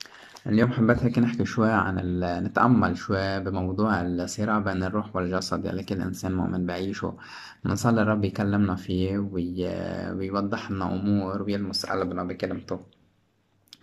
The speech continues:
آه، رح نبلش أول شي، هيدا التأمل رح يكون مؤلف من أربعة أقسام. أول قسم هو شو الإنسان، مين هو الإنسان وشو الهدف من خلقه.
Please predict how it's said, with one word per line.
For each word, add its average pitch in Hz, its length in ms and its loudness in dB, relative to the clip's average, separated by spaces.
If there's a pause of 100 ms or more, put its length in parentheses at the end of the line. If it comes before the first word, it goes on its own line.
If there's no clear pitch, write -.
(600)
آه، 95 840 2
رح 104 180 0
نبلش 131 300 4
أول 107 240 4
شي، 117 220 2
هيدا 117 180 6
التأمل 113 320 0
رح 113 80 -6
يكون 104 200 2
مؤلف 95 300 0
من 90 60 0
أربعة 95 340 0
أقسام. 104 480 0
أول 110 280 4
قسم 107 220 0
هو 104 320 4 (420)
شو 101 200 0
الإنسان، 98 680 0 (240)
مين 104 220 6
هو 101 220 4
الإنسان 101 420 2
وشو 107 200 0
الهدف 104 340 0
من 98 80 -4
خلقه. 98 480 -2